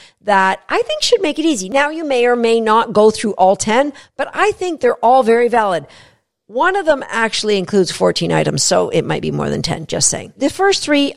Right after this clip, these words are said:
I will do before the dog gets there. Point number one, you need to plan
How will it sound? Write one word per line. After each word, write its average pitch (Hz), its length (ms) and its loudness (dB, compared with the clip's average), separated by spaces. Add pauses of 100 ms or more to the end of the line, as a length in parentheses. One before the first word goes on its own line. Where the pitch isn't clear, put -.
I 208 160 4
will 190 160 -2
do 190 240 2
before 175 260 0
the 165 100 0
dog 156 260 0
gets - 200 -6
there. - 180 -8 (200)
Point 453 180 2
number 311 240 4
one, 160 400 -4
you 220 140 0
need 262 180 2
to - 80 -6
plan 240 720 0